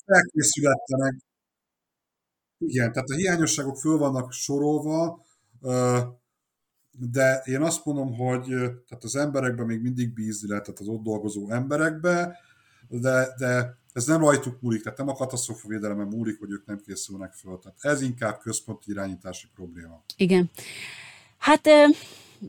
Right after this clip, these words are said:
Speaker 2: végül is igen, ö, mindenféleképp a mostani helyzetben és a világ, ö, amilyen irányba halad, tehát itt ez a katasztrófák,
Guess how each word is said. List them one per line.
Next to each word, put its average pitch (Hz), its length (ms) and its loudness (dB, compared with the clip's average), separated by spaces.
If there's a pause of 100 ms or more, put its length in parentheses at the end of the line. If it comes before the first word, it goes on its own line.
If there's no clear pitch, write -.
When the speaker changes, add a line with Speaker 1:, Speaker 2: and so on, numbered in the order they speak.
(220)
Speaker 2:
végül 277 300 6
is 240 180 4
igen, 233 380 4
ö, 220 420 2 (300)
mindenféleképp 226 840 2 (180)
a 202 160 2
mostani 202 880 4
helyzetben 185 560 2
és 175 120 2
a 190 60 4
világ, 185 580 6
ö, 180 360 2 (200)
amilyen 196 520 8
irányba 180 440 6
halad, 160 420 4
tehát 165 320 0
itt 175 180 -4
ez 160 120 -2 (180)
a 156 220 -4
katasztrófák, 175 960 0